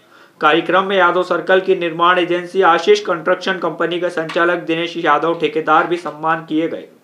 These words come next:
इस अवसर पर यादव समाज के महासभा के पूर्व अध्यक्ष कैलाश कर्णिक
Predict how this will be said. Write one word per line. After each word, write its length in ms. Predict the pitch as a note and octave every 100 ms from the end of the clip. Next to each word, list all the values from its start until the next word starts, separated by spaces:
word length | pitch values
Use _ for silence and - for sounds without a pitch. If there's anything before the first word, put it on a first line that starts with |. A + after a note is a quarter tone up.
| _ - - _ _ _ _ _ _ _
इस 140 | F#3+ G#3
अवसर 320 | G#3 G3 A3+
पर 360 | A3+ G#3+ G#3+ G#3+
यादव 300 | F#3 E3+ F3
समाज 420 | F3 E3 E3+ F3+ F3+
के 160 | F#3
महासभा 560 | F3 D#3+ E3 E3 D#3 E3+
के 160 | E3+
पूर्व 280 | E3 E3 D#3 D#3+
अध्यक्ष 420 | C3+ B2+ D#3 D#3
कैलाश 400 | D#3+ D#3 D3+ D3+
कर्णिक 440 | - C#3+ C#3+ D3+